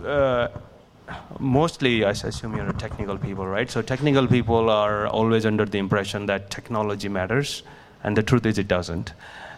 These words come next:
It's, it's, it's the market that matters. So you always, whenever you wanna go, um,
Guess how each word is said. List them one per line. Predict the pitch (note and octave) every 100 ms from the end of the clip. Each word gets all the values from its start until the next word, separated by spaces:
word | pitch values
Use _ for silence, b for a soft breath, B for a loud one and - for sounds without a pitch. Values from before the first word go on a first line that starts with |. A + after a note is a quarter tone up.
| -
It's, | C3 - C3+ C#3 - -
it's, | A2+ - - -
it's | A2+ -
the | A#2
market | A#2+ A#2 A#2 G#2 F#2
that | G2 F#2+
matters. | G2 F2+ F2+ -
So | -
you | A2 A#2
always, | A#2+ B2+ A#2+ A2 - B B B -
whenever | A#2 C3 C#3
you | C3+
wanna | B2 A2+
go, | G#2+ A2+ A2 A2 G#2+ G#2+
um, | G2+ G2 G2